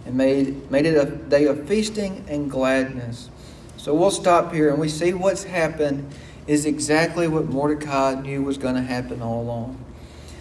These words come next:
This happened on the day where they cast the lot, all the way back in Esther chapter three, verse seven. Just a couple of truths I wanna share with you from this passage that are pretty obvious. Number one is that God's enemies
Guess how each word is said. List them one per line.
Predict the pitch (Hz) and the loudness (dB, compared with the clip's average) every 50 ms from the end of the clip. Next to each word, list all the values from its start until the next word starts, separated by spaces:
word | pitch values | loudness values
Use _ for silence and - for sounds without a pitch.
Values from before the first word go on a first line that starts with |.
| - - | -10 -4
This | 165 170 170 | -2 -2 0
happened | - 180 180 180 180 180 196 190 180 | 2 4 4 4 4 2 0 2 2
on | 175 170 170 | 2 2 2
the | 170 165 | 2 4
day | 160 175 175 170 160 151 | 4 6 8 8 8 6
where | 139 131 131 131 | 6 4 2 2
they | 139 143 | 2 0
cast | 147 143 147 170 160 160 156 156 - - | 0 -2 -2 -2 0 0 0 -2 -4 -2
the | 151 147 | 0 2
lot, | 147 156 160 151 135 123 120 - - - - - - - | 4 4 4 4 4 2 0 -2 -6 -10 -16 -16 -10 -4
all | 120 127 139 | 0 0 2
the | 139 147 | 2 4
way | 147 147 | 4 4
back | 147 147 147 135 120 113 113 - | 4 4 4 2 2 0 -4 -8
in | - 117 113 | -8 -6 -4
Esther | 123 127 127 - - 127 - | -4 -4 -4 -6 -8 -8 -6
chapter | - 139 127 127 - - | -4 -4 -4 -4 -6 -10
three, | 131 - 147 139 135 127 113 | -10 -10 -8 -6 -6 -6 -6
verse | 107 - - 113 117 117 - | -6 -4 -2 -2 -2 -2 -4
seven. | - - 127 127 123 - - 110 113 - - - - - - - - - - - - - - - - - - - - | -6 -6 -6 -6 -4 -6 -6 -8 -8 -12 -14 -16 -18 -18 -18 -20 -20 -18 -20 -18 -18 -18 -18 -18 -18 -18 -16 -10 -6
Just | 143 170 165 - | -4 -4 -4 -4
a | 160 | -4
couple | 165 185 180 175 175 165 | 0 0 0 0 2 0
of | 156 156 | 0 0
truths | 160 165 165 156 151 156 151 | 0 -2 -2 -2 0 0 0
I | 135 | 0
wanna | 135 147 147 147 | 2 2 0 -2
share | 143 - - 156 156 | -2 -2 0 2 4
with | 151 156 151 151 156 | 4 4 2 2 0
you | 156 151 151 151 151 - - - - - | 0 -2 -2 -2 -8 -12 -14 -18 -14 -6
from | - 170 170 | -2 0 0
this | 175 180 175 | 0 0 0
passage | 180 180 160 151 147 147 160 160 156 156 151 | 2 6 6 6 6 4 2 0 0 4 4
that | 147 143 135 - - - - - - - | 4 4 4 2 -4 -8 -12 -8 0 0
are | 135 135 | 0 0
pretty | - - - - 180 175 170 170 165 160 170 - - - - - - - - | 0 -6 -6 -2 0 2 2 2 0 -2 -4 -6 -8 -12 -14 -18 -18 -8 0
obvious. | - 160 160 160 156 151 156 - 113 110 110 113 - - - - - - - - - - - - - - - - - | 4 6 6 6 6 4 2 -2 -2 -2 -2 -4 -4 -6 -8 -10 -10 -12 -18 -18 -20 -20 -20 -18 -18 -18 -18 -14 -6
Number | 151 147 151 160 165 180 175 | 0 4 4 4 4 4 4
one | 170 180 185 170 143 131 127 131 | 4 6 6 6 6 6 4 4
is | 131 131 131 127 | 2 2 2 2
that | 143 139 135 120 | 0 0 0 2
God's | 139 135 143 147 147 147 | 4 6 6 6 4 4
enemies | 165 170 165 156 147 127 117 117 117 117 113 - - - | 2 0 2 2 0 0 0 -2 -2 -4 -4 -6 -8 -10